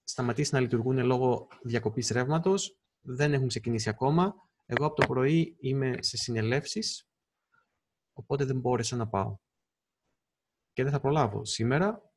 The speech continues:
γιατί θα κλείσει το τμήμα, θα κλειδωθεί, θα φύγει η μοναδική κυρία που είναι στη γραμματεία αυτή τη στιγμή. Άρα αύριο, αύριο έχω μάθημα, μετά το μάθημα και τις συναντήσεις που έχω.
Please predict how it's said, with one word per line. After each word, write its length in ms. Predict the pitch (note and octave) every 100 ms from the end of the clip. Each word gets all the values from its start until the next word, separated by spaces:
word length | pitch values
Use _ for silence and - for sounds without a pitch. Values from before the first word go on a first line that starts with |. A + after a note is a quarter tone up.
| -
γιατί 180 | - -
θα 100 | -
κλείσει 540 | - B2 - G2 - _ _ _ _ _ _ _ _ _ _ _
το 100 | -
τμήμα, 320 | A2 A#2 C3+
θα 100 | E3+
κλειδωθεί, 360 | - G#2 G2+ D#3
θα 120 | C#3+ -
φύγει 600 | C3+ A2+ G#2+ G2+ G2+ - -
η 100 | -
μοναδική 920 | B2 A2+ G#2+ G#2+ G#2+ A2+ A#2 G#2+ G2 - _ _ _ _ _ _ _
κυρία 400 | - A#2+ B2+ G#2+
που 140 | - A#2
είναι 140 | A2
στη 140 | G#2+
γραμματεία 360 | A2 A2+ G#2+ G#2+
αυτή 160 | G#2 G#2+
τη 60 |
στιγμή. 420 | - C3+ F3 G#3+ - _ _
Άρα 300 | - D3+ C#3
αύριο, 540 | B2+ C3+ F3+ A#3 - _ _ _ _ _
αύριο 280 | B2+ B2+ B2
έχω 100 | A#2
μάθημα, 560 | A#2+ B2+ - F#3+ A3 - _ _ -
μετά 280 | C3 C3
το 80 | C3+
μάθημα 600 | A#2 B2+ E3 E3+ E3+ F3 _
και 280 | - B2+ B2+ _ _ _ _
τις 160 | - A#2
συναντήσεις 440 | B2 A2+ A2+ A2+
που 100 | -
έχω. 240 | G2 -